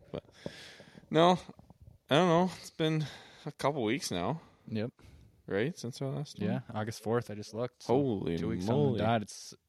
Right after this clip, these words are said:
Speaker 2: yeah, Thursday, August eighteenth, we're recording it.
Speaker 1: So, lots happened. Played a couple golf tournaments.
Speaker 2: Yep. Got one win.
Speaker 1: Got the one win. The other one,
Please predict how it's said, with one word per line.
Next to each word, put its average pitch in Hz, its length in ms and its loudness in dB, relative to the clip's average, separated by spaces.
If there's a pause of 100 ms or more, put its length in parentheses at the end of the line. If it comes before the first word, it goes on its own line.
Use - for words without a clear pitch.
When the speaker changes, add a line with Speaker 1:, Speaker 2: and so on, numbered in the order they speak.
(220)
Speaker 2:
yeah, 104 160 -4
Thursday, 104 480 -6
August 101 320 -12
eighteenth, 107 560 -6
we're 101 120 -14
recording 101 420 -8
it. 101 140 -10 (580)
Speaker 1:
So, - 60 -20 (500)
lots 101 300 -8
happened. 98 560 -2
Played 117 160 2
a - 20 -6
couple 113 400 -2 (160)
golf 104 280 8
tournaments. 120 680 0 (360)
Speaker 2:
Yep. 113 240 -4 (920)
Got 107 140 -4
one 107 240 4
win. 117 320 4 (380)
Speaker 1:
Got 101 260 -2
the 113 100 2
one 110 400 2
win. 117 400 2
The 117 140 0
other 117 160 2
one, 120 500 2